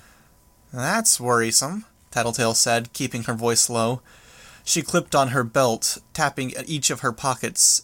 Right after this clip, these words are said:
as if to check the contents were still there. She drew her gun and checked it for bullets.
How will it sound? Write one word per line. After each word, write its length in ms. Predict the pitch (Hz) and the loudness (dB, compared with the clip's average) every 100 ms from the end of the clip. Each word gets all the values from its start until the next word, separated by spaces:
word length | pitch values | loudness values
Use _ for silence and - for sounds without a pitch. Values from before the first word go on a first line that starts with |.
| - | -2
as 140 | 147 | -4
if 140 | 143 - | -4 -6
to 80 | 120 | -4
check 320 | - 147 - | -2 -2 -4
the 100 | - | -10
contents 580 | - 143 127 123 110 - | 0 0 0 -4 -4 -4
were 100 | 113 | -2
still 320 | - 131 113 | 0 2 2
there. 360 | 123 117 117 - - - - - | 0 0 -4 -10 -20 -20 -20 -16
She 160 | - 156 | -6 -2
drew 220 | 135 170 | 0 -2
her 180 | 123 135 | 0 -2
gun 300 | 123 143 123 | 0 0 2
and 160 | 113 110 | 0 0
checked 260 | 143 - | 0 -2
it 100 | - | -10
for 100 | - | -10
bullets. 640 | 113 120 110 - - - | -2 -2 -2 -2 0 0